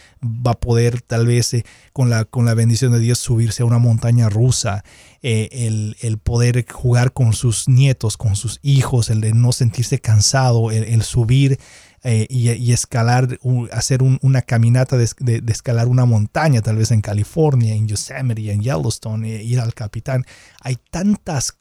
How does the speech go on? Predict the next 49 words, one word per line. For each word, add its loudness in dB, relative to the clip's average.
cosas -2
que -8
usted -2
se -6
ha -10
estado 2
deprivando 2
por 0
el 2
mismo 4
hecho 0
de 2
su -2
peso, -2
así -4
que -2
no 2
espere, 0
no 2
dude. 0
Eh, -2
muchísima 0
gente 2
tiene 2
miedo 4
de 0
la, -2
de -2
la 0
operación. -2
Venga 2
y 2
hable 0
con 0
nosotros, 0
no 4
hay 4
ningún 2
compromiso 0
directo. -2
Los -2
inf-, 0
los -2
seminarios 2
de 0
información 0
son 0
totalmente 0
gra-, 0